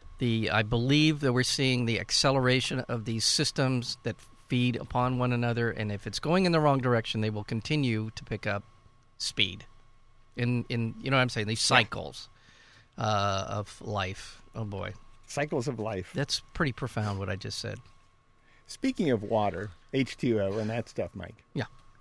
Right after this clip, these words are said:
Speaker 2: In a happier note, I
Speaker 1: Mm-hmm.
Speaker 2: guess.
Speaker 1: Mm-hmm.
Speaker 2: The landing site of Mars rover Curiosity
Speaker 1: Mm-hmm.
Speaker 2: was once covered with fast-moving and possibly waist-high water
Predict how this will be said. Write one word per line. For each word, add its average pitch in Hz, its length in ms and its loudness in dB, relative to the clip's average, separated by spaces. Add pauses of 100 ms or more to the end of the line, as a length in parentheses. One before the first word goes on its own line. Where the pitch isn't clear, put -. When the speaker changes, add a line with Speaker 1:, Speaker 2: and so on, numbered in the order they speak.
(200)
Speaker 2:
In 185 100 0
a 135 60 2
happier 110 440 -2
note, 90 260 -6 (100)
I 160 120 0
Speaker 1:
Mm-hmm. 247 60 0
Speaker 2:
guess. 98 440 -4 (120)
Speaker 1:
Mm-hmm. 156 160 -2 (440)
Speaker 2:
The 127 80 0
landing 170 440 2
site 156 300 2
of 123 160 0
Mars 139 540 2
rover 131 500 2 (120)
Curiosity 135 840 4 (200)
Speaker 1:
Mm-hmm. 147 220 0 (680)
Speaker 2:
was 117 180 0
once 147 300 0
covered 170 420 0
with 127 180 2
fast-moving 165 720 0
and 131 160 -2
possibly 156 540 0
waist-high 147 680 2
water 135 480 2